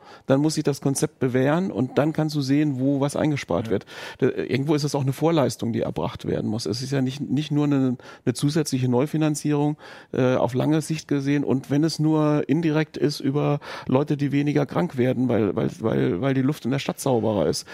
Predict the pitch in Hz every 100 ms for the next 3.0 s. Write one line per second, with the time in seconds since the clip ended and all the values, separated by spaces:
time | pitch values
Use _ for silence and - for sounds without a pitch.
0 | - - - 113 - 147 143 135 139 160
1 | 160 - - - 120 117 151 120 123 113
2 | 110 120 113 131 - 90 107 - - 120